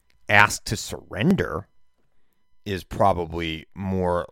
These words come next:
likely, and, and surrender really just to be processed. He's not gonna spend any time in jail.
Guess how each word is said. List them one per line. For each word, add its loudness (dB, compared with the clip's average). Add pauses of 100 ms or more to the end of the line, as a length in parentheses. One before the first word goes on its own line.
likely, -6
and, -6
and -8
surrender -2
really -6
just -12
to -14
be -12
processed. -2
He's -14
not -10
gonna -12
spend -14
any -10
time -12
in -20
jail. -10